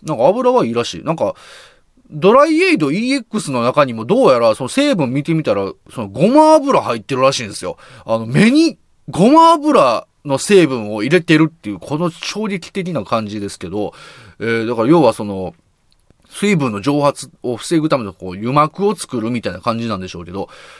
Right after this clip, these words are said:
いや、そんなんもあんねやと思って、すごいなと思って、えー、まあ、しばらくはですね、まあ、こうやって、あのー、ドライノーズ対策でちょっとベビーオイル、あの、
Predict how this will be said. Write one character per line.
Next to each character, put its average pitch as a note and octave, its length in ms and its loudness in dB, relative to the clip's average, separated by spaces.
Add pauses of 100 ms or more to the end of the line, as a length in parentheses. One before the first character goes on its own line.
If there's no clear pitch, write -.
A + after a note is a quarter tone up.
(220)
い G#2+ 140 -14
や、 F2+ 200 -8
そ - 340 -10
ん F#3 160 -4
な F#3+ 100 2
ん C3 80 -2
も G#2 120 0
あ G2+ 40 -2
ん G#2 80 -6
ね G#2 80 -4
や F#2 80 -6
と F#2 60 -14
思 - 100 -18
っ - 20 -20
て、 G2 60 -16
す - 200 -16 (300)
ご G2+ 220 -8
い C#3+ 60 -6
な A#2 280 0
と G2+ 80 -10
思 F#2+ 160 -10
っ - 20 -20
て、 G2+ 500 -4 (360)
え G2+ 40 -8
ー、 F#2+ 1300 -4
ま A2 180 -4
あ、 A#2 40 -6
し - 220 0
ば G3+ 120 4
ら F3+ 100 2
く B2 140 -12
は G#2 100 -2
で F2+ 80 -14
す F#2 140 -16
ね、 G#2+ 140 -8
ま F2+ 80 -12
あ、 E2+ 40 -16
こ A2+ 160 -4
う A2+ 40 2
や G#2+ 80 2
っ G2 40 -12
て、 F2+ 240 -12
あ F2+ 140 -10
の F#2 560 -12
ー、 F2+ 40 -16
ド A2+ 140 -6
ラ B2 140 2
イ A#2+ 60 -4
ノ B2 160 -4
ー B2 40 -4
ズ A2+ 100 -12
対 A#2+ 180 -4
策 F#2+ 180 -10
で F2+ 60 -10
ち F#2+ 80 -12
ょ - 20 -6
っ - 20 -6
と F2 60 -12
ベ B2 160 -2
ビ D#3 160 2
ー C#3+ 80 4
オ C#3 80 4
イ A#2 40 -2
ル、 F#2+ 220 -8
あ A2 80 -2
の、 F2+ 220 -10